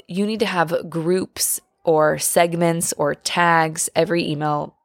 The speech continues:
provider calls them something different, but in MailerLite, it's different groups. And so create different groups so you can keep track of who's who, who's do-, who's downloaded which freebie, who's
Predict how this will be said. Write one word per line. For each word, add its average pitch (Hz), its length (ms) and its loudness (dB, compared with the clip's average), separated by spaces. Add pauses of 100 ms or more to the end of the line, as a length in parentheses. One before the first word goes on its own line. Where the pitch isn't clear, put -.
(140)
provider 151 420 2
calls - 280 0
them - 120 -4
something - 320 -6
different, - 440 -4 (380)
but 175 140 4
in 165 100 4
MailerLite, 160 560 4
it's 151 120 -4
different 156 380 -2
groups. 160 580 0 (400)
And 180 120 0
so 196 120 6
create 208 440 0
different 196 380 0
groups 196 320 0
so - 140 2
you 190 100 0
can 170 180 -2
keep 247 300 -4
track 208 500 0
of 170 240 2 (360)
who's 285 580 2
who, - 400 0 (360)
who's 262 380 2
do-, 190 300 4 (120)
who's 254 200 2
downloaded 196 640 2
which 165 240 2
freebie, - 580 -4 (340)
who's 277 500 2